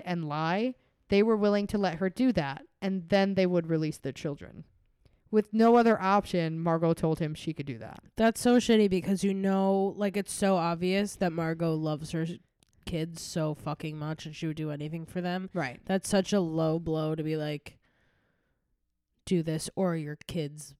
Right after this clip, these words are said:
Speaker 2: blank." You know what I mean?
Speaker 1: Oh, it's crazy.
Speaker 2: Ugh, I hate that. And it's his kids, too.
Speaker 1: Mm-hmm.
Speaker 2: Fuck that guy.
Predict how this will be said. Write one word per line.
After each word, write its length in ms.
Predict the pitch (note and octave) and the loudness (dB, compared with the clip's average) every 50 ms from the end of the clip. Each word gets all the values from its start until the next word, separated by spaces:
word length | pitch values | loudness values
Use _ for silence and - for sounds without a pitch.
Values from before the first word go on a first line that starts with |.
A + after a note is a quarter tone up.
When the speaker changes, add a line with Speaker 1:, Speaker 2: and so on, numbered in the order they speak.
| _ _ | _ _
Speaker 2:
blank." 460 | E3 D3+ D3 C#3+ C#3 C3+ - - - | -10 -10 -8 -8 -10 -12 -14 -12 -8
You 120 | F3 E3+ | -6 -4
know 80 | E3+ E3 D#3 | -4 -4 -4
what 60 | E3 | -4
I 80 | D#3+ D#3 | -4 -6
mean? 240 | D#3 D#3 D#3+ E3+ F3+ | -6 -6 -6 -4 -2
Speaker 1:
Oh, 160 | B3 B3 A#3 | 0 2 2
it's 160 | A3+ A#3 - | 2 0 -2
crazy. 360 | - - D4 C4 G#3+ D#3 D3 | 2 2 4 4 4 2 -2
Speaker 2:
Ugh, 80 | C#3 D#3 | -6 -6
I 60 | F#3 F3 | -8 -8
hate 340 | - - F3+ E3+ E3+ - | -6 -4 -2 -2 -2 -4
that. 260 | - D3 C#3 C#3 C3 - _ - _ _ _ - | -6 -10 -8 -8 -10 -12 _ -20 _ _ _ 4
And 100 | D4+ D#4+ | 4 4
it's 140 | - - | 6 6
his 220 | - G4 G4 G4 - | 8 8 8 8 6
kids, 400 | - - G4 G4+ G4+ F4 - - | 4 6 8 8 8 6 2 -8
too. 120 | - - G4 | 4 4 6
Speaker 1:
Mm-hmm. 500 | G4 G#4 A4 G4+ D4 A3 - A#3 B3 C4 - _ _ _ _ _ _ _ _ _ _ _ | 6 8 8 8 8 6 4 2 -2 -6 -10 _ _ _ _ _ _ _ _ _ _ _
Speaker 2:
Fuck 340 | - - - - _ - - | -20 -20 -20 -20 _ -18 -16
that 160 | - - - - | -16 -16 -16 -20
guy. 60 | - | -20